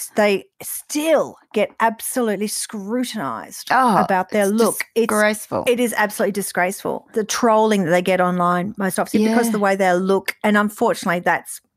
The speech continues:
Speaker 1: still around.
Speaker 2: Yeah.
Speaker 1: And, and, you know, how do we move past that and through that?
Speaker 2: Yeah.
Speaker 1: But let's kind of, let's get back a little bit to, about our own feelings about aging.
Speaker 2: Yes.
Speaker 1: Like, I know now I feel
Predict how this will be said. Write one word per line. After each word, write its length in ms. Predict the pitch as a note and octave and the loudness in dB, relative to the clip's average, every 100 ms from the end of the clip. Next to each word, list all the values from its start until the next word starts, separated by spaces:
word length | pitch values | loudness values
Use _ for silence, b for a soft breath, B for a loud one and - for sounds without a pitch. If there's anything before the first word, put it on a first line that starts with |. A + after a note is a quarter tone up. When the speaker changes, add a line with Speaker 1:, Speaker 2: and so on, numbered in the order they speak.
| _ _ | _ _
Speaker 1:
still 420 | - - - G#3+ F3 | -10 -8 -2 -2 0
around. 480 | E3 F3 - A3+ - B B | 2 0 -2 -6 -10 B B
Speaker 2:
Yeah. 440 | G#3 A3 A3+ G#3+ F#3+ | 0 2 0 -2 -2
Speaker 1:
And, 380 | A#3+ A3 G3+ F3+ - | 2 4 2 -2 -2
and, 180 | A3 | 0
you 120 | F#3+ F#3 | 2 0
know, 80 | |
how 140 | E3 F#3+ | 0 0
do 40 | |
we 120 | F3 | 0
move 200 | F3 F3 | 0 -2
past 360 | E3+ E3+ E3 - | -4 -6 -6 -4
that 200 | D3+ E3+ | -4 -2
and 140 | F3 D#3+ | -6 -8
through 280 | - F3+ | -4 -4
that? 180 | F3 F3 | -2 -4
Speaker 2:
Yeah. 460 | - A#3 B3+ C4 A3 F3+ | -2 0 0 0 -2 0
Speaker 1:
But 260 | A#3+ A#3 - _ | 0 0 -10 _
let's 260 | D4 - E4 | 0 0 -2
kind 200 | C4 B3 | 0 2
of, 80 | A#3 | 2
let's 160 | A#3 | -2
get 300 | - C4 - | 0 -2 -2
back 200 | - F#3+ | -2 -2
a 40 | G#3 | 0
little 140 | G3+ | 0
bit 120 | G3 - - | -2 -8 -8
to, 120 | F#3+ - | -8 -6
about 160 | G3+ G3+ | -2 0
our 220 | F#3 F3 | 2 2
own 240 | F#3+ B3 | 2 2
feelings 460 | C#4+ G#3+ E3 E3+ E3 | 0 0 0 -2 -4
about 260 | F3 E3+ D#3 | -2 -2 0
aging. 340 | E3+ F3+ F#3+ | 2 2 2
Speaker 2:
Yes. 0 | |
Speaker 1:
Like, 160 | G3 A3 | 0 2
I 220 | A#3 B3+ | 2 4
know 320 | A#3+ F#3+ F#3 | 4 2 2
now 580 | F3+ F#3+ G3 G3 F3+ F3+ | 0 0 2 0 0 0
I 160 | F3+ G#3+ | 2 0
feel 440 | A3 A#3 G3+ F#3+ | 0 0 0 0